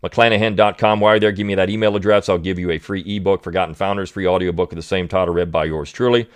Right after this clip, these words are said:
Support the show by going to McClanahan Academy, always free to enroll, get that free class. Purchase a class there. I've got a whole bunch of 'em. Look, we've got some, uh,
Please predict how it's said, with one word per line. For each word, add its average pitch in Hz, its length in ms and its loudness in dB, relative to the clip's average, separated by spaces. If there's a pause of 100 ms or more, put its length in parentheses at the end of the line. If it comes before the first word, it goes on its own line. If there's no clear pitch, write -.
(240)
Support 143 340 4
the 135 80 -2
show 143 180 6
by 127 160 6
going 120 220 2
to 117 80 -6
McClanahan 110 500 0
Academy, 127 480 2
always 95 240 2
free 104 160 -4
to 92 80 -2
enroll, 107 300 4
get 104 160 -4
that 82 180 -2
free 101 160 -2
class. 113 380 2
Purchase 127 420 2
a 120 60 -8
class 120 360 0
there. 117 240 4
I've 104 140 4
got 104 160 4
a 90 80 0
whole 117 140 2
bunch 113 240 0
of 110 120 2
'em. 110 140 0 (840)
Look, 101 280 2
we've 95 200 -6
got 92 280 2 (800)
some, 85 400 -2
uh, 78 240 0